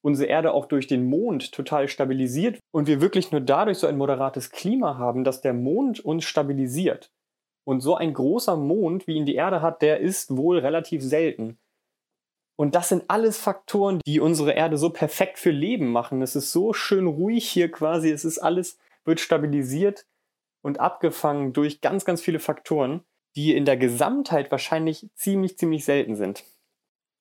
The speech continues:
Okay, dann wollen wir das Ganze mal zusammenfassen. Die Frage dieser Woche war, gibt es eine zweite Erde? Und wir haben festgestellt,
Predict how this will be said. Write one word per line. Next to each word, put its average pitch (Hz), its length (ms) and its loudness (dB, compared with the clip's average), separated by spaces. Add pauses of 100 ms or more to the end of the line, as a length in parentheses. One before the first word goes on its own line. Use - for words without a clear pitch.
(560)
Okay, 113 320 0
dann 104 160 0
wollen 135 160 4
wir 151 60 2
das 147 140 0
Ganze 127 240 0
mal 117 120 2
zusammenfassen. 104 800 -6 (720)
Die 117 240 -2
Frage 190 420 0
dieser 160 260 0
Woche 139 220 -2
war, 123 460 -2 (320)
gibt 165 320 -10
es 143 340 -4
eine 120 280 -2
zweite 113 400 -4
Erde? 101 440 -2 (1160)
Und 117 720 0
wir 127 140 2
haben 117 140 -2
festgestellt, 139 880 -2